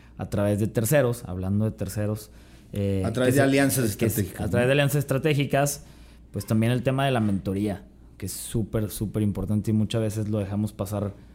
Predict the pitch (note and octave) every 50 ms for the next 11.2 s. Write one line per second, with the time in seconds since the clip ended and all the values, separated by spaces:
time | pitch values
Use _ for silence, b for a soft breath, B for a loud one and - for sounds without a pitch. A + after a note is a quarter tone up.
0 | B B B - - - A2 G#2 A#2+ A#2 - - C3 B2+ B2 A#2+ A#2 - C3 B2+
1 | - B2+ B2 A#2 C3 B2+ C3 C3+ A2+ - C3+ - - B2 B2 C3 C3+ C3 B2 -
2 | A2 A#2 A#2+ A#2+ B2+ C3 C3 B2+ C3 B2+ B2 - C#3 C3 C3 C3+ C3 A#2 - A2+
3 | A2 A2 A#2 B2 A2 A#2+ B2 A2+ A2 A2 G#2 F#2+ - G#2 G2 - - G#2 - A#2+
4 | A#2 A#2 A#2+ A#2+ A2+ G2+ - G#2 G2 F#2+ G2 G#2 G#2+ A2+ A2+ G2+ G#2+ G2+ G2+ G2
5 | - - A2 G2 G2+ G2+ F#2+ F#2+ F2+ F#2 G2 G2+ A2+ A#2 - - - B B B
6 | B B B B - - G2 F#2 - - - - G2+ G2 F#2+ F#2+ F#2+ F#2 F#2 G#2
7 | G#2+ G#2 G2+ - - G#2 G#2 G2+ G2+ A#2+ A2+ G#2+ F2 A2 G#2+ A2+ A2+ A#2 G#2 G#2+
8 | G#2 G#2+ A#2 G2+ - A#2 A2+ G#2 F2+ G2+ F2+ - G#2 G#2+ G#2 G#2+ G#2+ - - -
9 | G#2+ G2+ G2 F#2 - - B B B B B B B B B B B B B B
10 | - - A#2 A#2+ A#2 A#2+ A#2+ A#2+ A#2 A#2+ A#2+ A#2+ A#2+ A#2 A#2 A#2 A2+ A2+ A2+ A2
11 | A2 G#2+ G2+